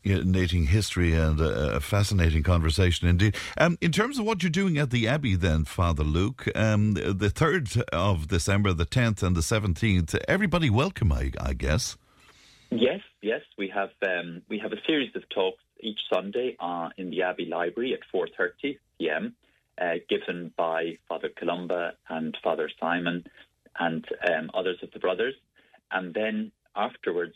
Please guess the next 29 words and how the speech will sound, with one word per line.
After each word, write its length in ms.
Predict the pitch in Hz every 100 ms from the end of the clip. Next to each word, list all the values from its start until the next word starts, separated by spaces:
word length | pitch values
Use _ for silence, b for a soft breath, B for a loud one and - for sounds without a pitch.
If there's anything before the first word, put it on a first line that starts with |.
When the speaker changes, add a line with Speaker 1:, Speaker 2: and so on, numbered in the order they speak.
| -
Speaker 2:
we 80 | 82
will 140 | 82
have 220 | - 80
refreshments 600 | 85 - 95 - 98 87 -
in 100 | 80
the 240 | 80 69
reception, 640 | 80 80 - - - 233 214
and 100 | 87
then 300 | 98 95 90 95
there 100 | 87
will 140 | 87
be 140 | - -
sung 220 | 113 110 104
evening 380 | 95 - 82 -
prayer 280 | 104 90 85
by 120 | 82
the 100 | -
monks. 280 | 101 95 _ _ _ _ _ _ _ -
And 260 | 85 85 -
in 120 | 120 104
Advent 480 | 113 127 90 80 -
there 140 | 87 82
are 120 | 85
particular, 800 | - - - - - 85 80 80 -
uh, 160 | 85 76 -
chants 340 | 131 101 - -
that 100 | - -
we 80 | 80
have, 220 | 82 78